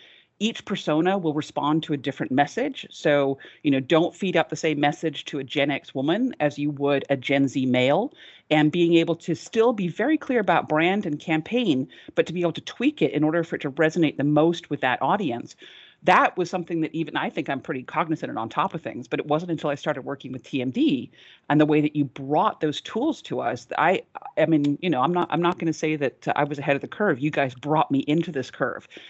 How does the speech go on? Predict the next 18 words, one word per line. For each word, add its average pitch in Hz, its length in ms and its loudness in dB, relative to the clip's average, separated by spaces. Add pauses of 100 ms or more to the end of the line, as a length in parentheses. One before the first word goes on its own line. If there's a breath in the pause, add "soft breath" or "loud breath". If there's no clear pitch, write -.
(160 loud breath)
But 151 160 2
now, 185 300 6
having 147 320 -2
done 143 180 2
it 240 200 -2
that 123 200 -4
way, 117 320 -6 (420 soft breath)
I 180 80 4
can't 147 280 -4
imagine 139 420 -4
ever 131 160 -10
going 127 300 -8
back 135 460 -2
to 123 460 -8
being 131 220 -2
so 120 160 -4
limited, 127 560 -2 (220)
um, 127 400 -6